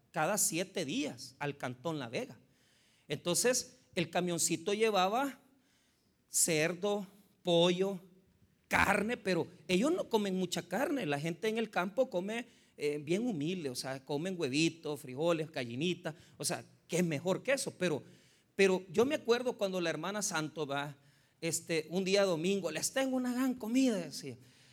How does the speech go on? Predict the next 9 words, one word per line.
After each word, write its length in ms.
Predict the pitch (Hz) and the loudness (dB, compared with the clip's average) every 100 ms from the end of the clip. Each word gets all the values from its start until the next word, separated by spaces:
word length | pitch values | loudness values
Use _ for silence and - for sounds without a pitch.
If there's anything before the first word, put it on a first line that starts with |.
| _ | _
Y 100 | 156 | -2
nosotros 420 | 175 156 175 220 | -2 -2 -2 0
bien 140 | 214 247 | 0 0
contentos, 600 | 240 196 - 254 262 202 | 0 -2 4 4 4 2
decía, 280 | 185 185 185 | 0 -2 -2
"Una 180 | 214 214 | -2 -4
gallinita", 640 | 202 185 156 214 - - | -2 0 4 6 6 2
decía, 340 | 185 170 - 190 | -2 0 2 2
porque 400 | 180 151 139 | 2 0 -2